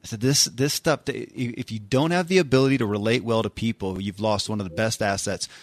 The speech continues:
for your life. So me as your loving father,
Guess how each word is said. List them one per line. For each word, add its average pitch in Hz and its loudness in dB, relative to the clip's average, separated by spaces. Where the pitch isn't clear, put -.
for - 4
your 127 6
life. 131 4
So 113 2
me 127 4
as 127 2
your 113 0
loving 120 2
father, 117 2